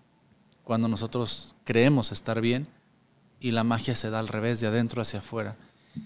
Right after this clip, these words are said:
Tú tienes una frase que hablas mucho de los ojos del alma, hablas de esa parte de conectar con el alma,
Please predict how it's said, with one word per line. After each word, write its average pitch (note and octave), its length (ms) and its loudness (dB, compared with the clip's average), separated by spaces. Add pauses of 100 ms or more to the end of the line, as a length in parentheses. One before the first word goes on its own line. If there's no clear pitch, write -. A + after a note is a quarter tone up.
(240)
Tú D3 100 -4
tienes D#3+ 260 2
una D3+ 200 4
frase B2+ 440 2
que - 120 -2
hablas A#2 440 2 (140)
mucho B2 480 -2
de A#2+ 80 6
los G#2 220 2
ojos A#2 280 0
del G2+ 200 6
alma, G#2 420 6
hablas A#2 300 4
de A#2 80 2
esa A#2+ 140 0
parte A#2 500 0 (640)
de G#2+ 240 -2
conectar A2+ 600 2
con B2 200 2
el G2 180 0
alma, A2 420 2